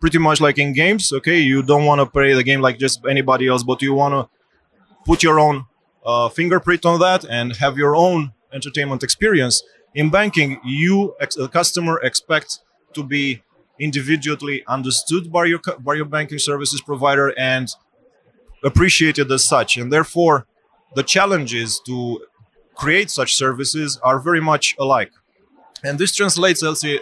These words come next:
actually into a lot of other similarities be-, ar-, around the way of working. Both industries have massively evolved into agile delivery,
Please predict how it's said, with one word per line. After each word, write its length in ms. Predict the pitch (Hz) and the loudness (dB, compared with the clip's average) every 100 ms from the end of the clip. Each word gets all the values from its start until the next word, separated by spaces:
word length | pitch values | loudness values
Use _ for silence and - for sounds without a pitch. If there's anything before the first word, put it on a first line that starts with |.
| 127 | -4
actually 440 | 127 147 139 135 | -2 0 2 2
into 200 | 135 143 | 2 4
a 80 | 139 | 6
lot 220 | 143 147 | 6 4
of 160 | 139 - | 2 2
other 400 | 151 147 123 - _ | 2 4 2 0 _
similarities 720 | - 151 143 143 139 135 131 | -4 -2 2 4 2 0 -4
be-, 120 | 120 - | -6 -4
ar-, 340 | 123 131 127 127 | -2 2 2 4
around 220 | 131 131 | 2 2
the 80 | 127 | 2
way 120 | 135 | 2
of 80 | 127 | 2
working. 460 | 127 123 113 107 98 - - | 0 0 -2 -10 -12 -18 -2
Both 200 | 160 160 | 0 2
industries 580 | 180 170 156 151 143 127 | 2 2 0 0 0 0
have 200 | 131 117 135 | 0 -2 -4
massively 460 | 147 151 156 139 | -2 0 -2 -2
evolved 320 | 139 127 139 131 | -2 2 0 0
into 260 | 123 127 | -4 -4
agile 300 | 120 127 147 | -2 2 2
delivery, 500 | 156 170 160 185 190 | 2 0 0 -2 -4